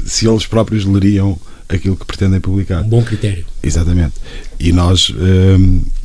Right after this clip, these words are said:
Speaker 1: a partir do momento em que tive-, eh, tivemos a ideia formalizada, também verificámos que no mercado existiam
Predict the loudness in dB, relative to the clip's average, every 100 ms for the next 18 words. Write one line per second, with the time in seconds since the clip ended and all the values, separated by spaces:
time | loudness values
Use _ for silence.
0 | -6 -4 -2 -2 -2 0 2 2 0 -4
1 | -2 -2 -2 -8 -20 -14 -6 -4 -4 -2
2 | 0 2 2 0 0 -2 0 0 0 2
3 | 2 2 0 0 0 0 2 0 0 -2
4 | 0 0 -2 -2 0 0 -2